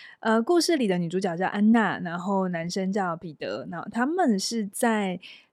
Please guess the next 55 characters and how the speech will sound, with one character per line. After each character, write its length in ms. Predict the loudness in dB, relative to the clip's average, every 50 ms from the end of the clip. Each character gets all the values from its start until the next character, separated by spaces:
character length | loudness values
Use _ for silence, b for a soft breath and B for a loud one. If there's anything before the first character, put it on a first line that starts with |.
| _ _
德 140 | 2 2 4
国 160 | 4 4 4
的 100 | 4 4
一 60 | 2
个 140 | 2 0 -2
大 260 | -2 -2 -2 -2 -2
城 160 | -4 -6 -6
市 100 | -4 -2
叫 160 | 0 0 0
科 300 | -2 -2 -2 0 2 2
隆。 240 | 2 2 0 -2 -4 -6
好， 240 | -4 -4 -4 -4 -6
我 100 | -8 -6
以 100 | -4 0
后 200 | 2 4 4 4
我 100 | 4 2
全 220 | 0 -2 -2 -4 -2
部 120 | -2 0
都 180 | 0 0 0 0
省 260 | 0 -2 -2 0 2
略 360 | 4 4 4 4 2 0 -4 -8 _ _ -8
城 180 | -4 -4 -4 -2
市 140 | -2 -4
的 80 | -4 -4
名 200 | -6 -8 -10 -10
字。 160 | -10 -12 -12 -10
总 180 | -6 -4 -2 -2
之 200 | -2 -2 -2 -2
呢， 200 | 0 2 2 2
他 140 | 2 2 0
们 120 | 0 0
就 120 | 0 -2 -2
相 240 | -2 -2 0 2
恋。 180 | 2 2 0 -2 -8 _ _ _ _ _ _ _ _ _ _ _ _ _ _ _ _ _ _ _
然 160 | -4 0 2 4
后 140 | 4 4
这 120 | 2 2 2
个 240 | 4 4 4 4 2 B B B -4
女 180 | -2 -2 0
生 260 | 0 2 2 2 4
呢， 140 | 2 2 0
安 220 | 0 0 2 2 4
娜， 100 | 2 2
她 140 | 0 -2
本 120 | -4 -4 -4
来 80 | -4
也 140 | -4 -6 -8
是 160 | -6 -6 -4
一 140 | -4 -4 -2
个 120 | -2 -2 -4
很 240 | -2 -4 -2 0
有 140 | 0 0 0
自 240 | -2 -4 -4 -4 -4
信 320 | -4 -4 -4 -4 -4 -4
的 320 | -4 -4 -4 -4 -6 -8